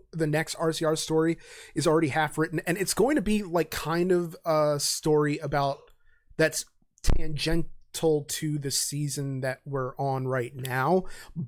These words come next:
but it's not gonna be out <laughs> before that season is over. So it's kind of a weird thing. And it's not gonna be, like, this one hour thing. It's gonna be a shorter one just because I wanna get away from having them all be stupid long because,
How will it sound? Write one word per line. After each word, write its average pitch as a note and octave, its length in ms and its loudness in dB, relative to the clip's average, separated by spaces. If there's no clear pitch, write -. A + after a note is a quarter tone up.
but D#3+ 380 4
it's D3 180 0
not D#3+ 160 0
gonna D3 140 -2
be C3 120 -4
out C#3+ 160 -6
<laughs> - 0 -
before - 400 -2
that - 200 -2
season D3 360 -2
is B2+ 120 -6
over. D3+ 420 0
So D3 380 2
it's D#3 260 -2
kind E3+ 260 -2
of D3 80 0
a D3 60 0
weird C3+ 460 -6
thing. C3+ 340 -4
And F3 120 4
it's F#3 120 2
not A#3+ 140 4
gonna A3 140 4
be, F#3 140 4
like, D#3 200 2
this D3+ 160 0
one C#3+ 280 -2
hour B2+ 380 -2
thing. A#2+ 240 -10
It's B2+ 120 -8
gonna D#3+ 160 0
be C3+ 100 -2
a B2 40 -4
shorter C3 360 -6
one B2+ 380 -8
just E3+ 220 0
because D3+ 560 2
I C#3+ 120 -2
wanna D#3+ 200 -2
get D3 140 0
away C3+ 220 -2
from C3 180 -8
having C3 300 -4
them B2+ 140 -6
all B2 140 -4
be A#2+ 300 -8
stupid C3 420 -6
long A#2+ 280 -8
because, B2 540 -8